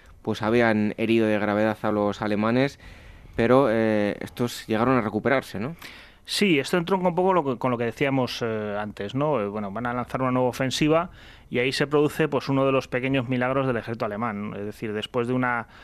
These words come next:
Speaker 2: cantidad de bajas absolutamente espeluznante y después de que su ejército, pues, hubiera ca-, quedado reducido,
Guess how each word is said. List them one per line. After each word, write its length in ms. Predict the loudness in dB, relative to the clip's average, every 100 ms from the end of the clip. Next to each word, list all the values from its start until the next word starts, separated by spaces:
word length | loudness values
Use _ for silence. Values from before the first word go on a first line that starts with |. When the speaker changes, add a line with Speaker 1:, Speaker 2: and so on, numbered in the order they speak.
| -14 -4
Speaker 2:
cantidad 400 | -4 -2 0 0
de 80 |
bajas 320 | 0 -2 -4 -6
absolutamente 640 | -6 -6 -4 -2 -2 -2
espeluznante 880 | -4 -4 -2 -2 0 0 0 -2 -4
y 20 |
después 300 | -6 -6 -4
de 60 |
que 60 | -4
su 120 | -6
ejército, 420 | -8 -8 -6 -6
pues, 160 | -6 -6
hubiera 240 | -4 -4
ca-, 300 | -4 -4 -4 -4
quedado 240 | -4 -2
reducido, 560 | -2 -4 -2 0 0